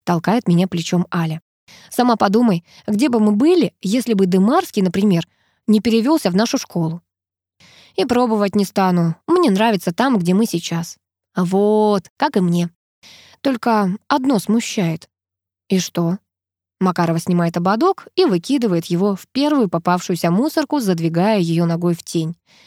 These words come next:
Наблюдаю за ней, приподняв бровь. «Не буду я носить такой же ободок, как у Коробкиной. Или мы теперь впятером дружить будем?» Не сдерживаю смех, а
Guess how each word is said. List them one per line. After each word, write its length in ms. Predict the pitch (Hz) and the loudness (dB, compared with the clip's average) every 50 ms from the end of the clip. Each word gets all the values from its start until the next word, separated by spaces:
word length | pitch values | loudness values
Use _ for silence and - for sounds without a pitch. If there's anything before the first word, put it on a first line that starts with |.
| - | -4
Наблюдаю 440 | 220 196 180 185 180 180 214 240 233 | -2 0 0 2 0 2 2 0 0
за 140 | 190 185 175 | 0 0 0
ней, 240 | 175 170 165 165 - - | 2 2 0 -2 -4 -4
приподняв 500 | - 190 180 196 190 185 202 208 214 214 | -4 -2 -2 -2 0 0 0 0 0 0
бровь. 300 | 202 185 165 165 - _ _ _ _ _ _ _ _ _ _ _ _ _ _ _ _ _ - | -2 -2 -4 -4 -6 _ _ _ _ _ _ _ _ _ _ _ _ _ _ _ _ _ -2
«Не 120 | 339 381 | 0 2
буду 220 | 370 415 381 240 214 | 2 2 4 4 2
я 80 | 196 | 2
носить 280 | 190 196 190 - 220 - | 2 0 0 -2 -2 -4
такой 240 | 214 196 - 208 185 | -2 0 0 0 2
же 100 | 190 202 | 2 0
ободок, 400 | 196 208 254 269 311 302 - - | 2 0 0 2 0 0 -2 -2
как 220 | - 202 175 - | -2 -4 -2 -2
у 40 | 185 | -2
Коробкиной. 680 | - 214 208 196 175 170 - - 175 165 165 165 160 _ _ _ _ _ _ - | -2 0 0 0 -2 -4 -4 -4 -2 -2 -2 -2 -4 _ _ _ _ _ _ -2
Или 180 | 330 330 302 | 0 2 2
мы 140 | 302 302 302 | 2 0 0
теперь 300 | - 285 - 302 294 262 | 0 0 0 2 0 0
впятером 520 | - - 302 294 - 339 349 320 220 185 185 | 0 0 0 2 2 2 2 2 2 0 0
дружить 380 | 185 214 226 202 196 165 170 | 0 0 0 0 0 0 0
будем?» 380 | 175 180 175 165 170 165 170 - _ _ _ _ _ _ _ _ _ _ _ | 0 -2 -2 0 -2 -4 -6 -8 _ _ _ _ _ _ _ _ _ _ _
Не 140 | - 196 196 | 0 0 2
сдерживаю 480 | 180 175 180 175 165 170 175 175 180 185 | 2 0 0 0 0 0 0 0 -2 -2
смех, 360 | - - 277 330 370 339 - - | -2 -2 0 0 0 -2 -4 -2
а 160 | - 175 - | -2 -2 -2